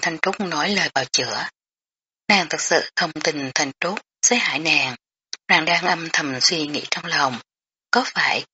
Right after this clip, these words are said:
có kẻ cố ý muốn hãm hại Thanh Trúc hay không? Vương Phi, lão thần chỉ sợ nàng ta đã dự tính trước là thân thể của Vương Phi sẽ đột biến không khỏe. Thế là, để che giấu, nên nàng ta đã sớm gọi sạch mùi hương trên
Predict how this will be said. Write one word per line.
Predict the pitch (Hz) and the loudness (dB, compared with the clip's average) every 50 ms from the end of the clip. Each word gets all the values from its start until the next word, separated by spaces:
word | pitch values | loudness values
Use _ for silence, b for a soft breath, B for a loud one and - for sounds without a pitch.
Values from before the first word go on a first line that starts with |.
| _ | _
có | - 269 - | -4 -2 0
kẻ | - 139 120 - | 0 -2 -2 -2
cố | - - - | -2 -4 -2
ý | - 170 165 175 202 | -2 -2 -2 0 0
muốn | 208 208 233 | 0 0 0
hãm | 254 233 160 151 - | 0 0 -2 -2 -2
hại | 156 131 123 - - - | -2 -2 -2 -2 -2 0
Thanh | - 156 147 139 135 | 0 0 -2 -4 -4
Trúc | - 196 202 - - | -2 -2 -2 -2 -4
hay | - 147 | -6 -4
không? | - - 160 147 135 131 - _ _ _ _ _ _ _ _ _ _ _ _ _ _ _ _ _ _ _ _ _ _ _ | -2 0 2 2 0 0 -6 _ _ _ _ _ _ _ _ _ _ _ _ _ _ _ _ _ _ _ _ _ _ _
Vương | - 170 170 165 156 151 - - | -4 -2 -2 -2 -4 -6 -2 2
Phi, | 165 156 151 151 151 143 135 135 - _ _ _ _ _ - | 2 4 4 4 2 2 0 -4 -8 _ _ _ _ _ 2
lão | 180 202 - | 2 2 4
thần | - 226 202 175 147 135 | 4 4 4 4 2 0
chỉ | - 156 | 2 2
sợ | - - - 151 - - 156 | 4 4 4 2 -2 -4 -4
nàng | 165 165 151 127 - | -6 -6 -6 -8 -4
ta | - 160 156 156 151 147 | -2 0 0 2 0 0
đã | - - - - 165 - | 0 -2 -2 -2 -2 -2
dự | - 120 - - | -4 -6 -4 -4
tính | 151 151 - _ - | -6 -6 -4 _ 0
trước | - 180 185 226 269 - _ _ _ _ _ - | 0 2 2 2 0 -2 _ _ _ _ _ -4
là | 196 180 - | -2 0 2
thân | - 196 196 185 | 2 2 2 0
thể | - 160 131 123 - | 0 -2 -2 -2 -4
của | - - - | -6 -4 -2
Vương | 185 165 160 151 | -2 -4 -4 -2
Phi | - 165 156 147 143 139 | -2 0 0 2 4 4
sẽ | - - 139 135 147 - | 4 4 2 0 -2 -4
đột | 143 - - 160 | -6 -6 -6 -6
biến | 156 151 165 196 | -4 -4 -4 -2
không | 202 - 185 156 - | -2 -2 -2 -4 -4
khỏe. | - 156 160 - - - 165 190 - _ _ _ _ _ _ _ _ _ _ _ _ _ _ - | -4 -4 -4 -4 -4 -4 -4 -6 -6 _ _ _ _ _ _ _ _ _ _ _ _ _ _ 0
Thế | 220 220 220 | 0 2 2
là, | 214 196 170 156 139 - - _ _ _ _ | 2 2 2 2 0 -2 -4 _ _ _ _
để | - 156 | -4 2
che | - - - 175 160 | 4 4 4 4 2
giấu, | 170 156 147 151 165 202 233 - _ _ _ - | -4 -2 -2 -2 -2 -2 -4 -8 _ _ _ 0
nên | 214 214 | 0 2
nàng | 202 180 151 135 - | 2 0 0 -2 -4
ta | - - 160 156 151 | -2 0 0 0 0
đã | - 147 135 131 123 | 0 0 0 0 0
sớm | - - - 147 143 180 220 233 208 | 0 0 0 0 0 0 -2 0 0
gọi | 147 117 | 0 2
sạch | - - 143 131 - | 2 2 2 0 -2
mùi | 139 156 160 156 143 139 123 113 - | -4 -6 -6 -4 -4 -4 -4 -4 -4
hương | 165 156 151 | -4 -4 -4
trên | - 151 143 | -4 -6 -6